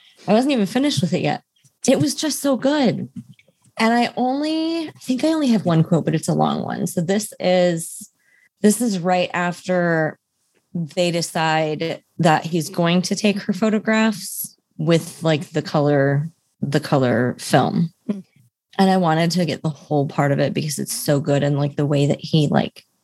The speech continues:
Speaker 1: oh, no, I'm not gonna do it. Just go read it or listen to it. Either or, doesn't matter.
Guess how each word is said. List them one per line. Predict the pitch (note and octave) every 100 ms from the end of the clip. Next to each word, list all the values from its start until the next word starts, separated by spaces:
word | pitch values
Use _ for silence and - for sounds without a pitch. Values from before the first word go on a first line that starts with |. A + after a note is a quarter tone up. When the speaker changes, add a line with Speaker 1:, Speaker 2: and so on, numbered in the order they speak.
| _ -
Speaker 1:
oh, | D#3 C#3 - - _ -
no, | - D3 F3+
I'm | E3
not | E3+ E3+
gonna | F3+
do | D#3
it. | A#2 -
Just | D#3+ D#3+ -
go | F#3+
read | E3 C3
it | G#2+ -
or | F#3
listen | G3+ G#3 D3
to | -
it. | - - _ _ _ _ _ _ A3
Either | F#3+ G3 -
or, | - - - _ -
doesn't | F3+ F3
matter. | C#3+ - -